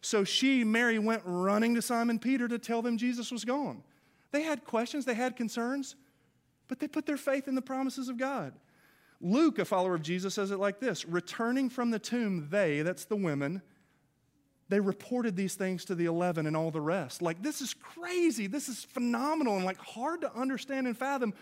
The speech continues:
but it's true. That's called faith. I love Matthew's description. Matthew, a follower of Jesus, says it this way, "Departing quickly from the tomb," get this,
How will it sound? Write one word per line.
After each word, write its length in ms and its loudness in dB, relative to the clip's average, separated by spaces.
but 100 0
it's 220 -6
true. 840 -4
That's 140 -12
called 220 -10
faith. 360 -6
I 80 -8
love 240 0
Matthew's 480 -2
description. 680 -6
Matthew, 340 -2
a 40 -4
follower 280 -2
of 80 -8
Jesus, 340 -6
says 200 -6
it 100 -12
this 200 -6
way, 240 -10
"Departing 540 -4
quickly 400 -4
from 260 -4
the 80 -2
tomb," 340 -4
get 240 -6
this, 420 -10